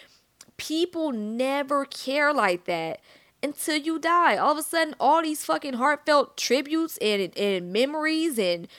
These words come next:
memorials people wanna do while, when people are dead, what were we doing while they were alive? Oh, we were ignoring their texts. We were flaking out on plans with them. We were saying, "Oh, next time." We weren't necessarily expressing our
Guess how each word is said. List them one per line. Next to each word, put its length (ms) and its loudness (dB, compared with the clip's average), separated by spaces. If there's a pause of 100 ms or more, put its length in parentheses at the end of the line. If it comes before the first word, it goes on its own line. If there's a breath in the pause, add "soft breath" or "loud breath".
(160 loud breath)
memorials 540 2
people 240 -2
wanna 240 2
do 460 -2 (520 soft breath)
while, 200 4
when 160 -2
people 240 -2
are 80 2
dead, 480 2
what 320 6
were 100 0
we 160 2
doing 260 -2
while 140 2
they 160 -2
were 140 0
alive? 480 2 (120)
Oh, 160 8
we 120 2
were 120 2
ignoring 380 0
their 140 -2
texts. 520 -6 (360 soft breath)
We 80 4
were 80 10
flaking 480 2
out 120 4
on 160 2
plans 360 0
with 160 -8
them. 280 -10 (320 soft breath)
We 140 2
were 120 6
saying, 360 4
"Oh, 160 8
next 340 0
time." 400 -4 (360 soft breath)
We 120 2
weren't 280 6
necessarily 720 0
expressing 500 -2
our 160 0